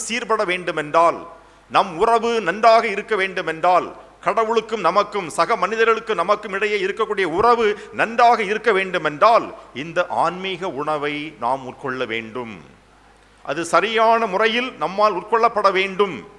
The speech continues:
என்பதை நாம் புரிந்து கொள்ள வேண்டும். ஒரு நிலையில் இருந்து, அதாவது நற்கருணை, இந்த மாற்றம் என்பது ஒரு நிலையில் இருந்து மறுநிலைக்கு மாறுவது போல,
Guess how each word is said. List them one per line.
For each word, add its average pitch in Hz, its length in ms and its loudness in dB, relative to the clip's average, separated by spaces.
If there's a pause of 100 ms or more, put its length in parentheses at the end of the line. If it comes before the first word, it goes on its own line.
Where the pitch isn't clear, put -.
(120)
என்பதை 143 640 -8
நாம் 110 220 -8
புரிந்து 147 320 -12
கொள்ள 110 200 -10
வேண்டும். 92 420 -12 (2500)
ஒரு 233 180 0
நிலையில் 226 400 -2
இருந்து, 190 240 -4
அதாவது 185 300 0
நற்கருணை, 220 500 -2
இந்த 202 140 -4
மாற்றம் 202 420 -4
என்பது 160 480 -8
ஒரு 240 180 -4
நிலையில் 247 400 -2
இருந்து 247 280 -6
மறுநிலைக்கு 233 640 0
மாறுவது 190 440 2
போல, 151 440 -2